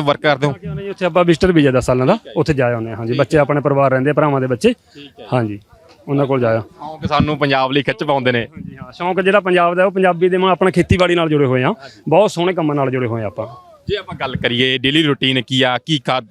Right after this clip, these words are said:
Speaker 1: ਖਵਾਉਂਦੇ ਪਿਲਾਉਂਦੇ ਹੋ ਜੀ, ਕੀ ਖਾਸ ਕੀ ਕਰਦੇ ਹੋ ਰੋਜ਼ ਇਹਦੇ ਨਾਲ?
Speaker 2: ਇਹਦੇ ਨਾਲ ਵੀਰੇ ਆਪਾਂ ਪੰਜ ਛੇ ਕਿਲੋ ਤਾਂ ਗਾਜਰਾਂ ਪਾਉਂਦੇ ਹਾਂ। ਦੇਖੋ, ਜਿਹੜੀ ਵੇਸਟੇਜ ਆਪਾਂ ਨੂੰ ਮੰਡੀ 'ਚੋਂ ਮਿਲ ਜਾਂਦੀ ਹੈ,
Speaker 1: ਠੀਕ ਹੈ ਜੀ।
Speaker 2: ਕਈ ਵਾਰੀ ਆਪਾਂ ਘਰੇ ਵੀ ਬੀਜ ਕੇ ਬੀਜ ਰੱਖੀਆਂ ਨੇ।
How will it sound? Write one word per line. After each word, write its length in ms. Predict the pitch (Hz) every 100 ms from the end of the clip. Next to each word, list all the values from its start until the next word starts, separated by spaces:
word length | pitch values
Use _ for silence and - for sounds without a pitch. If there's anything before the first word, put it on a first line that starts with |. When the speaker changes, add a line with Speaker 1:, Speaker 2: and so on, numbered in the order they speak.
| -
Speaker 1:
ਖਵਾਉਂਦੇ 340 | 127 123 127
ਪਿਲਾਉਂਦੇ 300 | 127 127 123
ਹੋ 120 | 131
ਜੀ, 160 | 127 147 -
ਕੀ 100 | 165
ਖਾਸ 340 | 131 135 135
ਕੀ 120 | 160
ਕਰਦੇ 240 | 139 120 120
ਹੋ 60 |
ਰੋਜ਼ 180 | 131 147
ਇਹਦੇ 140 | 131
ਨਾਲ? 120 | 131 101 -
Speaker 2:
ਇਹਦੇ 180 | 180 220
ਨਾਲ 220 | 220 208
ਵੀਰੇ 160 | 202 214
ਆਪਾਂ 260 | 208 208
ਪੰਜ 260 | 185 196 175
ਛੇ 160 | 190
ਕਿਲੋ 180 | 170 180
ਤਾਂ 100 | 175
ਗਾਜਰਾਂ 300 | 156 131 135
ਪਾਉਂਦੇ 160 | 127 131
ਹਾਂ। 80 | 127
ਦੇਖੋ, 180 | 120
ਜਿਹੜੀ 180 | 139 156
ਵੇਸਟੇਜ 360 | 156 143 - 147
ਆਪਾਂ 180 | 131 143
ਨੂੰ 80 |
ਮੰਡੀ 180 | 143 131
'ਚੋਂ 120 | 131
ਮਿਲ 120 | 131 120
ਜਾਂਦੀ 300 | 123 117 196
ਹੈ, 40 |
Speaker 1:
ਠੀਕ 160 | 254 117
ਹੈ 40 |
ਜੀ। 180 | 101 -
Speaker 2:
ਕਈ 140 | 160 151
ਵਾਰੀ 200 | 151 160
ਆਪਾਂ 180 | 143
ਘਰੇ 180 | 151 170
ਵੀ 100 | 156
ਬੀਜ 180 | 151 147
ਕੇ 180 | 143 156
ਬੀਜ 200 | 147 151
ਰੱਖੀਆਂ 320 | 143 156 147
ਨੇ। 120 | 143